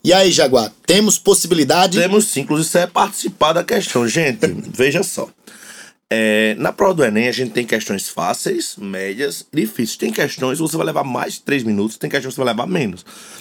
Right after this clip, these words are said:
Speaker 2: Existe questão de enem, gente, só na leitura, não precisa você saber muita coisa de matemática, não. Você consegue resolver. Eu digo que até um leigo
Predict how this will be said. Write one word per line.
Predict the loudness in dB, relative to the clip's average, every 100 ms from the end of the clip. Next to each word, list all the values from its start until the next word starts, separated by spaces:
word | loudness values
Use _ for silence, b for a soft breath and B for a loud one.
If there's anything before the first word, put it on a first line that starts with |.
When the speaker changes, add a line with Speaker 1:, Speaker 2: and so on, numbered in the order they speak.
| B -2
Speaker 2:
Existe | -2 -2 -4
questão | -4 -2
de | 0
enem, | 0 0
gente, | -2 -4
só | -4 -2
na | 2
leitura, | 0 0 -2 -2
não |
precisa | -4 -6
você |
saber | -6 0 2
muita | 2 -2 -2
coisa | 0 0
de | 0
matemática, | -2 -2 -4 -4 -4
não. | -4
Você | -4 -6 -4
consegue | -4 -4 -2 -2
resolver. | 0 0 0
Eu |
digo | -2 -4
que | -4
até | 0 -2
um | 0
leigo | 0 0 0 -6